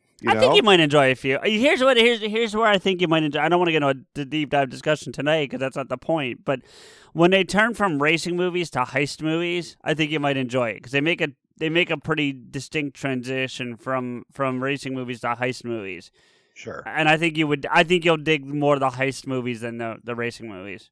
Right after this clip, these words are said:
Speaker 2: But that's
Speaker 1: I'm,
Speaker 2: me.
Speaker 1: I'm, I'm definitely not a car head. I'm not a
Speaker 2: That's,
Speaker 1: gear head,
Speaker 2: that's what I'm
Speaker 1: so.
Speaker 2: saying. The, the, the earlier movies are more about the cars. The latter movies are more about the group of people.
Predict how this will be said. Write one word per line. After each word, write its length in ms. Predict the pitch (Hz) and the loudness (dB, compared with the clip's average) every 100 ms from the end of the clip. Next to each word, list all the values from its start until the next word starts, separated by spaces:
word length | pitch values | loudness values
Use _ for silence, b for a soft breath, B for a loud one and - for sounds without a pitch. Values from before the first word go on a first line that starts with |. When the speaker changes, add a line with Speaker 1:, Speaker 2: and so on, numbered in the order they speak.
| _ - | _ -12
Speaker 2:
But 120 | 127 | -4
that's 140 | 127 151 | 0 2
Speaker 1:
I'm, 160 | 196 | 2
Speaker 2:
me. 80 | - | 0
Speaker 1:
I'm, 300 | 156 185 180 - | 0 0 -2 -2
I'm 160 | 165 | -2
definitely 360 | 139 214 - 185 | 2 0 2 0
not 200 | 165 143 | 4 2
a 60 | 110 | 0
car 720 | - - 127 123 117 107 95 | -12 -4 2 2 2 -4 -10
head. 340 | - 90 67 | -14 -16 -12
I'm 120 | 107 123 | -8 0
not 120 | 139 | 8
a 40 | |
Speaker 2:
That's, 180 | 254 233 - | 8 8 0
Speaker 1:
gear 60 | - | -6
head, 200 | - - | -12 2
Speaker 2:
that's 220 | 220 208 | 4 6
what 80 | 202 | 6
I'm 140 | 196 170 | 4 4
Speaker 1:
so. 80 | |
Speaker 2:
saying. 300 | 208 202 170 | 4 6 6
The, 380 | 180 165 170 165 156 | 2 2 4 4 2
the, 220 | 170 156 | -4 -4
the 220 | 156 170 - | -6 -4 2
earlier 640 | 220 220 220 202 180 160 | 4 4 4 4 4 0
movies 520 | 123 170 165 160 156 147 | -4 0 0 0 -2 -2
are 80 | |
more 160 | 147 156 | 0 2
about 220 | 147 139 | 2 0
the 80 | 131 | -2
cars. 680 | - 151 147 147 147 143 - | 0 4 6 4 2 -4 -4
The 140 | 151 | -2
latter 320 | 147 151 143 | 2 2 2
movies 340 | 143 143 143 131 | -2 -2 -2 -4
are 80 | |
more 220 | 135 135 131 | -2 0 0
about 320 | 131 127 - _ _ 165 | 2 0 -2 _ _ _
the 120 | 127 131 | -6 -2
group 260 | 135 127 | -2 -2
of 140 | 123 127 | -6 -6
people. 400 | 135 113 - | -8 -8 -20